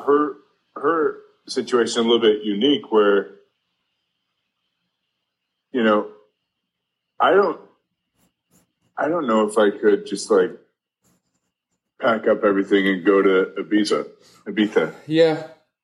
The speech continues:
Speaker 2: I feel like with her it was gradual, and I feel like she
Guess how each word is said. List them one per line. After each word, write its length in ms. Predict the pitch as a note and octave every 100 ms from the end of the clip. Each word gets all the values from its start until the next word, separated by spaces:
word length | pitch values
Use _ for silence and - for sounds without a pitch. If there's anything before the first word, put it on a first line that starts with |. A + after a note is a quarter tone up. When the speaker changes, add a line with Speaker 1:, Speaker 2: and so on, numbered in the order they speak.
| _ _ _ - -
Speaker 2:
I 680 | E3 F3+ F#3+ G3 F#3+ D#3+ -
feel 340 | - G3+ G#3
like 280 | G#3 F3 -
with 160 | D#3+ D#3
her 200 | D#3+ C#3
it 40 | A#2+
was 120 | C3
gradual, 640 | C3 B2 B2 C3+ D3 B2+
and 140 | B2
I 60 | A#2+
feel 220 | - B2
like 220 | A#2+ A2+ - - -
she 400 | C3 A#2+ A2+